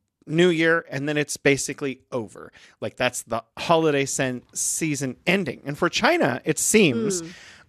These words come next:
Speaker 1: <clears throat> all that period is just, you know,
Speaker 2: Pretty calm.
Speaker 1: pretty
Speaker 2: Yeah.
Speaker 1: calm. And then after January first, everything becomes red, where you ha-, start hanging lanterns everywhere,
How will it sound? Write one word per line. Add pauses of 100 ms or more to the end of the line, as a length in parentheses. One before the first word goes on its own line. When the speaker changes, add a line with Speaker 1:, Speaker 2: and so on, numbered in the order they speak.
(140)
Speaker 1:
<clears throat>
all
that
period
is
just, (320)
you
know, (320)
Speaker 2:
Pretty
calm.
Speaker 1:
pretty
Speaker 2:
Yeah.
Speaker 1:
calm.
And
then (240)
after
January
first,
everything
becomes (320)
red, (100)
where
you
ha-,
start
hanging
lanterns
everywhere,